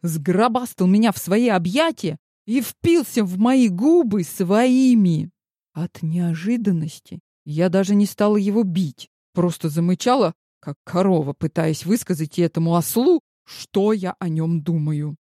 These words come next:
Да вот только рот мой был занят захватническими лобзаниями.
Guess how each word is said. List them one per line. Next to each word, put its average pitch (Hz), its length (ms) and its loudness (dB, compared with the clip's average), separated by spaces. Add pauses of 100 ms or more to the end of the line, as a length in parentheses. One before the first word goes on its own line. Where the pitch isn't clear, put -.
(120)
Да 160 260 -4
вот 208 200 0 (120)
только 240 340 0
рот 294 320 0
мой 175 200 -2
был 165 320 0 (260)
занят 156 640 -4 (160)
захватническими 165 1200 -4
лобзаниями. 160 1120 -2